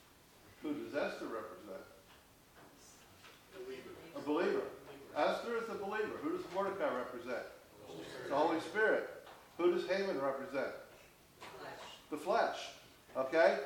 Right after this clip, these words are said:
Speaker 1: Or the devil, but basically the flesh. So Haman represents the flesh, Esther represents the s-, uh, believer,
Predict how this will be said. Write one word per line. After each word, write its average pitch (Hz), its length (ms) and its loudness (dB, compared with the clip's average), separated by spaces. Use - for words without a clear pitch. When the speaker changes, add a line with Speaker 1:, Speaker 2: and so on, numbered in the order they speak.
Speaker 1:
Or 160 200 8
the 214 100 6
devil, 156 460 8
but 147 180 0
basically 180 480 2
the 175 120 -2
flesh. 202 360 4
So - 360 8
Haman 233 320 6
represents 175 640 8
the 151 100 -2
flesh, 170 520 4
Esther 202 340 6
represents 170 480 2
the 160 80 -2
s-, - 140 -8
uh, 160 120 4
believer, 160 640 6